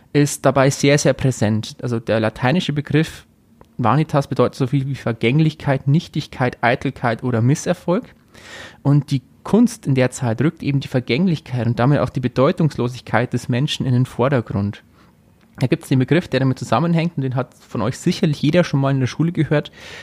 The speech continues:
das Memento Mori. Das heißt so viel wie: „Bedenke, dass du sterben musst oder dass du sterblich bist.“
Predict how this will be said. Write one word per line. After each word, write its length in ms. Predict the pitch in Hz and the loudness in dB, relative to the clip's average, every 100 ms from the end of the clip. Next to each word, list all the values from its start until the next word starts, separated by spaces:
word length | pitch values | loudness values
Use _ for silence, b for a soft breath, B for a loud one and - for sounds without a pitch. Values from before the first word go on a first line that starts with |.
| - | -10
das 160 | 117 | -2
Memento 440 | 143 131 143 - 131 | 2 4 4 2 2
Mori. 400 | 123 131 123 131 - _ b b | 4 2 0 -6 -12 _ b b
Das 120 | 135 139 | -4 0
heißt 240 | 160 - | 0 0
so 80 | 156 | -6
viel 300 | - 160 147 | -2 -2 0
wie: 100 | 147 | -2
„Bedenke, 460 | - - 139 - 139 | -2 -2 0 0 -2
dass 160 | 131 | -2
du 80 | - | -4
sterben 400 | - 123 131 156 | -4 -2 2 4
musst 260 | 147 156 - | 2 0 -4
oder 100 | 135 | -6
dass 140 | 139 | -4
du 80 | 131 | -4
sterblich 540 | - 135 139 - - | -4 0 0 -2 -8
bist.“ 340 | - 117 - | -4 -6 -6